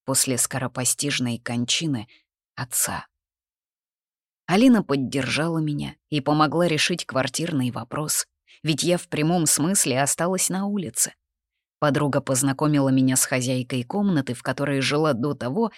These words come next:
как сошлась с Кириллом. «А где Стас?» — она вопросительно подняла брови.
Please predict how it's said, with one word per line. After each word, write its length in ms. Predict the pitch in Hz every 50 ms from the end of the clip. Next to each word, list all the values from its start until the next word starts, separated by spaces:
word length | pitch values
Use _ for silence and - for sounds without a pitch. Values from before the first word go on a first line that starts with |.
| - _ -
как 160 | - 208 -
сошлась 500 | - - 143 131 - - 131 147 156 -
с 120 | - -
Кириллом. 560 | - 127 123 117 113 113 113 120 113 - - _ _ _ _ _ _ _ _ _ _ _ _ _ _ _ _ _ _ _ _
«А 240 | - 156 160 160 160 160
где 260 | 151 143 175 214 262
Стас?» — 580 | 254 - - - - 131 135 - - - - - _ - _ _ _ _ -
она 200 | - 151 147 143 127
вопросительно 800 | 135 131 - 127 123 120 - - 143 131 - 131 131 131 131 123
подняла 480 | - 135 127 123 143 143 139 143 143
брови. 400 | 131 135 123 120 120 127 - -